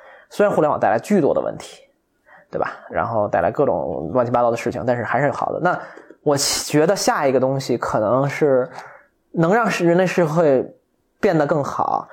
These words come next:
是有一天能消灭人类，<laughs> 往这个路径走，我觉得都是，我觉得有生之年你，你，你就期待点这种东西，你要不然还期待什么呢？对吧？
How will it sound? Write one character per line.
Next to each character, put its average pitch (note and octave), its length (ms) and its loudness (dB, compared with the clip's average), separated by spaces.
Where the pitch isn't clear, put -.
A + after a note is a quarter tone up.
是 - 160 -4
有 E3 160 4
一 C#3+ 60 2
天 F3+ 380 0
能 D#3+ 140 2
消 B3 240 2
灭 B3 140 4
人 D#3+ 180 4
类， F3 180 2
<laughs> - 240 -8
往 D3 140 2
这 F#3+ 100 4
个 F3+ 80 4
路 E3 160 4
径 D3 160 0
走， - 140 -2
我 G2 100 2
觉 B2 80 4
得 C#3 100 -4
都 E3+ 160 2
是， B2 480 2
我 C#3 180 2
觉 E3 60 4
得 G3 100 4
有 D#3+ 140 2
生 F#3+ 100 0
之 G3+ 60 2
年 E3 200 4
你， D3 120 0
你， C3+ 180 2
你 E3+ 260 2
就 F#3 80 4
期 G3+ 200 0
待 A#3 100 4
点 C3 160 4
这 D#3+ 60 4
种 B2+ 100 0
东 A#2 100 0
西， B2 60 -2
你 A#2+ 80 0
要 C3+ 80 4
不 F3+ 60 4
然 G3 100 2
还 E3+ 140 0
期 - 180 0
待 C#3+ 80 2
什 A#2+ 100 -6
么 D2 60 -10
呢？ - 80 -12
对 - 80 -10
吧？ - 100 -6